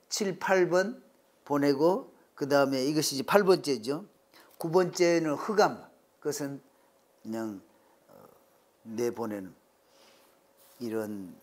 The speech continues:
음, 형태로 지금 재앙을 보내고 있습니다. 지금 전에 우박으로 내려가지고 지금 밭 작물이 다 망가졌는데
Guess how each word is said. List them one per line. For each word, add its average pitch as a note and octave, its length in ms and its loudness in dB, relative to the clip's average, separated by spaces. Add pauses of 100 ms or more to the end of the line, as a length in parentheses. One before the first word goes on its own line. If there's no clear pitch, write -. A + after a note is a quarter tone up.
(200)
음, D2+ 440 -20 (300)
형태로 B2+ 580 -2
지금 A#2+ 420 -12 (220)
재앙을 A#2+ 480 -4
보내고 G#2+ 400 -10
있습니다. F2 520 -16 (1700)
지금 B2+ 460 -8 (720)
전에 C3+ 640 0 (500)
우박으로 D3 500 2
내려가지고 C3+ 840 0 (320)
지금 A#2+ 380 -8 (200)
밭 C#3 240 -6
작물이 C3+ 380 -4
다 B2 180 -2
망가졌는데 B2+ 800 -4